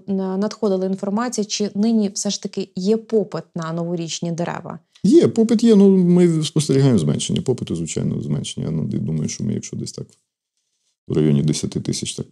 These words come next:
Speaker 2: орієнтовно, десь ми на таку цифру орієнтуємося в цьому році. Буде більше, буде добре.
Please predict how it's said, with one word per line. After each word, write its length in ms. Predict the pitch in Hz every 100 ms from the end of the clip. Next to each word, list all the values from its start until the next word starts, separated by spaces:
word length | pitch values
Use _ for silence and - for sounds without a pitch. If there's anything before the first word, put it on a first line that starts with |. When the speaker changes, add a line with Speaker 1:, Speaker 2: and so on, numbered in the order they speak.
| -
Speaker 2:
орієнтовно, 580 | - - - - - - - _ _ -
десь 200 | - -
ми 80 | -
на 100 | 147
таку 220 | - 143
цифру 360 | - - - - _ _ _ _ _ _ _ _ _ _ - -
орієнтуємося 600 | 85 80 80 69 76 -
в 40 | -
цьому 260 | 80 78
році. 300 | - - - -
Буде 220 | - 247
більше, 380 | 254 214 - - - _ -
буде 160 | 90 82
добре. 320 | - 104